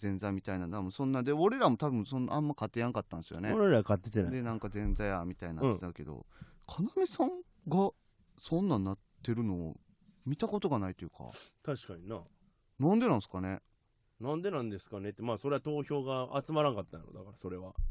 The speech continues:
Speaker 2: 一昨年の。
Speaker 1: うん。
Speaker 2: うん。
Speaker 1: いやいや、意外やなと思って。
Speaker 2: うん、まあな。それはな。
Speaker 1: うん。
Speaker 2: いや、でも、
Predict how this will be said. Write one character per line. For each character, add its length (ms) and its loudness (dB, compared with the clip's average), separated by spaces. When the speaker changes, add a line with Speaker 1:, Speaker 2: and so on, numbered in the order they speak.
Speaker 2:
一 100 4
昨 120 2
年 220 0
の。 260 -4
Speaker 1:
う 80 6
ん。 20 10
Speaker 2:
う 20 10
ん。 20 10
Speaker 1:
い 20 10
や 60 8
い 20 8
や、 60 10
意 140 8
外 180 8
や 100 8
な 160 6
と 120 -4
思 80 -2
っ 40 -10
て。 300 -8
Speaker 2:
う 140 6
ん、 80 8
ま 160 12
あ 60 6
な。 280 8
そ 140 4
れ 80 10
は 100 10
な。 240 6
Speaker 1:
う 60 -2
ん。 20 2
Speaker 2:
い 240 2
や、 60 -4
で 60 10
も、 360 12